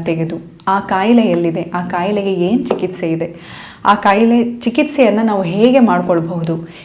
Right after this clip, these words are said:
ಯಾವ ರೀತಿ ಮಾಡ್ಕೊಳ್ಬಹುದು, ಅದಕ್ಕೆ ಲಿಮಿಟೇಷನ್ಸ್ ಏನು, ಅದನ್ನೆಲ್ಲ ನೀವು ರೆಫರ್ ಮಾಡಿ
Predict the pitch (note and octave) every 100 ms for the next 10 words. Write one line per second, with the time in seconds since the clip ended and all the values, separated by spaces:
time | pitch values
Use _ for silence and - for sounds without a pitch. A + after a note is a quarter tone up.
0 | - F#3+ G3 A3 G#3 B3+ C4+ A3+ F3+ F3+
1 | E3 E3+ E3+ E3 - G3+ G#3 B3+ A3 G3+
2 | B3 B3 A3 - G3+ - F3+ E3 E3 E3
3 | - - - F3 F3 E3 F3 A#3 B3 G3
4 | E3 E3 F3 F3 E3 E3 D#4 -